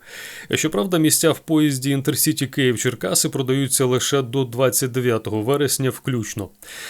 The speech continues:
Нагадаю, що у період літніх перевезень Укрзалізниця призначала поїзд номер сімсот сорок один Київ-Львів,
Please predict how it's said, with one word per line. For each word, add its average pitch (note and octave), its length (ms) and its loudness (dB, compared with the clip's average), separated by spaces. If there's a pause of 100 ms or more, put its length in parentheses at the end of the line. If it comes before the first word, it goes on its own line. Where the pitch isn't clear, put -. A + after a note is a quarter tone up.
(120)
Нагадаю, E3+ 360 2
що G3 160 4
у E3 40 2
період F#3 360 2
літніх D#3+ 340 0
перевезень D#3 540 2
Укрзалізниця C3+ 840 2
призначала C3 600 2
поїзд C3 600 2
номер A#2+ 320 0
сімсот C3 460 0
сорок B2 300 0
один B2+ 260 0
Київ-Львів, A2+ 520 0